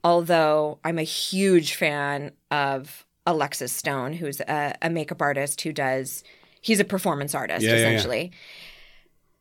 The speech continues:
Speaker 1: So, but I, I, I think he would actually drive me crazy. But Alanis, I feel, gosh, okay.
Speaker 2: I th-, I had a feeling you'd go for Alanis.
Speaker 1: You did? Okay. Wait.
Speaker 2: Yeah.
Speaker 1: So that's who it would be for me if I chose that one.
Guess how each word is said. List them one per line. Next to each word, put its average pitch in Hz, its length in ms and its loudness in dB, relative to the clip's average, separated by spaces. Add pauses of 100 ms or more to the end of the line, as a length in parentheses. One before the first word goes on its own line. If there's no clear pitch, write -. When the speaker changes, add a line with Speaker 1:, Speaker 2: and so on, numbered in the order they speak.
(360)
Speaker 1:
So, 170 600 6
but 175 160 4
I, 165 260 6
I, 165 220 4 (580)
I 180 120 2
think 160 220 -4
he - 180 -4
would 139 140 -2
actually 120 420 -4
drive 85 260 -8
me 92 80 -12
crazy. - 420 -8
But - 200 0 (140)
Alanis, 175 500 2
I 165 100 2
feel, 147 640 -2 (1200)
gosh, 202 420 -2
okay. 175 320 0 (140)
Speaker 2:
I 185 80 8
th-, 185 140 0
I 147 40 8
had 180 100 8
a 127 40 4
feeling 123 240 6
you'd 98 60 -4
go 92 100 -2
for 87 120 -6
Alanis. - 480 -12
Speaker 1:
You 208 200 8
did? 196 280 6
Okay. 185 200 4
Wait. 160 180 2
Speaker 2:
Yeah. - 220 -4
Speaker 1:
So 196 200 4
that's 202 380 4
who 320 120 0
it 196 100 6
would 175 160 2
be 175 140 -2
for 170 200 -6
me 160 640 -4 (680)
if 202 200 4
I 160 100 6
chose 151 340 -4
that 156 260 6
one. 113 300 -4